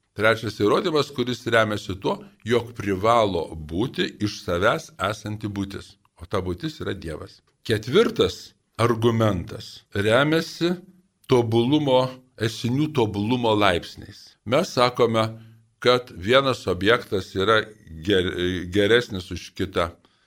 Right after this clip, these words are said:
kad yra geras, tai yra dar geresnis, teisingas, teisingesnis, puikesnis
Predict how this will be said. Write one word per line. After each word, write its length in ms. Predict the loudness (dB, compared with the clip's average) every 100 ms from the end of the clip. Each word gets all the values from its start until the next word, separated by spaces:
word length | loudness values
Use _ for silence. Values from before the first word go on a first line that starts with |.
| _ _ _ _ -4
kad 200 | 0 2
yra 200 | 2 2
geras, 560 | 4 6 6 2 0
tai 160 | 0 0
yra 100 | 2
dar 260 | 2 2
geresnis, 800 | 2 2 2 2 -2 -10 -14 -16 _ _ _ _ _
teisingas, 880 | 0 0 -4 -4 -4 -2 -2 -4 -6
teisingesnis, 1200 | -4 -4 -4 -4 0 2 2 -2 -10 -12 -14 -20 _ _ _ _ -2
puikesnis 1000 | 0 0 0 2 2 -2 -8 -8 -10